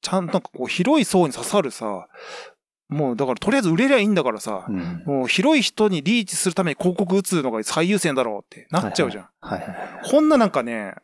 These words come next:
Speaker 1: あの、まあ、この本の中でもいいですけど、いわゆるこうエヌワン分析って言って、
Speaker 2: うん。
Speaker 1: まあ、たった一人の誰かに商品の魅力を伝えるっていうね、アプローチをやってるんですけど、
Speaker 2: うんうんうん。
Speaker 1: なかなかできないんですよ、エヌワンって。あの、企業としてはリスクになっちゃうんで、その、
Speaker 2: うん。
Speaker 1: たっ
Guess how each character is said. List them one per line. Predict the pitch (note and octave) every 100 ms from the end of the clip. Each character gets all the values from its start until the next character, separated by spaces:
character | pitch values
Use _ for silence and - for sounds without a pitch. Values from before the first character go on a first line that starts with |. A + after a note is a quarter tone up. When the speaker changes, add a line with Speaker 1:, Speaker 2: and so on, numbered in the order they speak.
| -
Speaker 1:
あ | B2+
の、 | A#2 A2 G#2+
ま | E3
あ、 | -
こ | A3+
の | B3+
本 | B3 D#4
の | F#3+
中 | C3+ C3
で |
も | A2
い |
い | G#2+
で |
す | -
け |
ど、 | E3+
い |
わ | C4
ゆ |
る | -
こ | -
う | C3+
エ |
ヌ | F3+
ワ | A3 A3
ン |
分 | G3+ G3+
析 | - G#2
っ |
て | - _
言 | A#2 G2+
っ |
て、 | G#2
Speaker 2:
う |
ん。 | F#2 F#2 F2+
Speaker 1:
ま | E3+
あ、 | -
た | G#3
っ | - -
た |
一 | F4+
人 | -
の | C4+ C3+
誰 | F#3 E3+
か | A2+
に | B2 B2 F#2+
商 | - F3
品 | D#3 C3
の | A2
魅 |
力 | A2+ A#2 A#2
を |
伝 | - C#3+
え | B2+
る |
っ | A#2
て | -
い | -
う |
ね、 | C#3 -
ア | F3
プ | -
ロ | E3
ー |
チ | -
を | G#2+
や |
っ |
て | -
る | B2
ん |
で |
す | G2+
け | -
ど、 | A2
Speaker 2:
う |
ん | G2+
う |
ん | -
う | F2+
ん。 | F2+ F#2 - - - -
Speaker 1:
な | D#3 A#3
か | B3 F#4
な | F#4+
か | C4
で | D#3
き | G3
な |
い |
ん |
で | F#3
す | B2
よ、 |
エ | C#3
ヌ | D3
ワ | C#3+
ン | C3
っ |
て。 | - B2 A#2+ - -
あ | C#3
の、 | C3
企 | D#4+ F4+
業 | A3+
と | C#3
し | -
て | A#2+
は | A#2 A2+
リ | C#3+
ス | -
ク |
に | C3
な | A2+
っ |
ち | A2+
ゃ |
う |
ん | G2
で、 | E2+ -
そ | G#2+ F2+
の、 | G#2 F#2 E2+
Speaker 2:
う |
ん。 |
Speaker 1:
た | E2
っ | F3+